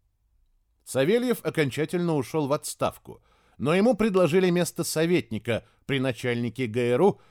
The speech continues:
и он подумывал согласиться. Уволился из рядов военных специалистов и Максим Ребров.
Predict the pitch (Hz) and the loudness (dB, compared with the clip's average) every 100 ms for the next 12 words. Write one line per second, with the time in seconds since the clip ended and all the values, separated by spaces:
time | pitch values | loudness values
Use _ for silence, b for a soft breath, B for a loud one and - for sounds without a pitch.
0 | b - 131 190 226 240 185 147 143 147 | b -4 0 2 2 2 4 4 4 2
1 | 123 _ - - 143 127 117 - - - | 0 _ -12 -8 -2 0 0 -4 -16 -18
2 | - _ _ _ _ _ _ _ _ _ | -20 _ _ _ _ _ _ _ _ _
3 | _ _ 117 131 151 156 143 - 139 120 | _ _ -4 2 4 4 2 0 -2 0
4 | 127 131 151 107 95 123 127 120 117 - | -2 0 -2 -2 -4 -2 0 0 -2 -6
5 | - 110 123 123 139 - - 110 - _ | -10 -6 -2 -2 -2 -4 -4 -6 -8 _
6 | _ - 117 127 117 123 107 107 82 85 | _ -6 -4 -2 -4 -6 -4 -4 -6 -12
7 | - | -16